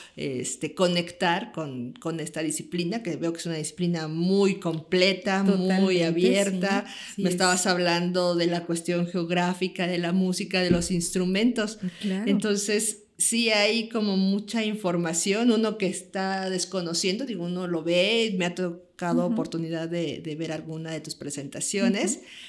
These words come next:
Speaker 1: pero qué mejor que tú nos platiques de todo lo que se incluye dentro de toda esta
Speaker 2: Claro, es, es,
Speaker 1: función,
Speaker 2: hay
Speaker 1: ¿no?
Speaker 2: muchos,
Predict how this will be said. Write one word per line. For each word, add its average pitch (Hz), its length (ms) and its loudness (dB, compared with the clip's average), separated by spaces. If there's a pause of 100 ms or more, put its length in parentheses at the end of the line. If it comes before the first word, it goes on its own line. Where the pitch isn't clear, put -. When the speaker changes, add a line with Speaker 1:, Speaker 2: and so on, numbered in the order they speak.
(220)
Speaker 1:
pero 156 280 -4
qué 165 140 -6
mejor 165 300 -8
que 156 100 -12
tú - 160 -14
nos 147 180 -10
platiques 131 640 -14
de 143 120 -8
todo 151 360 -8
lo 143 180 -12
que 147 120 -14
se - 160 -8
incluye 226 880 0
dentro - 320 -10
de - 140 -14
toda - 340 -12
esta - 380 -14
Speaker 2:
Claro, 202 300 -4
es, 180 120 -4
es, 156 80 -2
Speaker 1:
función, 180 300 -2
Speaker 2:
hay 196 40 2
Speaker 1:
¿no? 196 120 4
Speaker 2:
muchos, 254 480 -2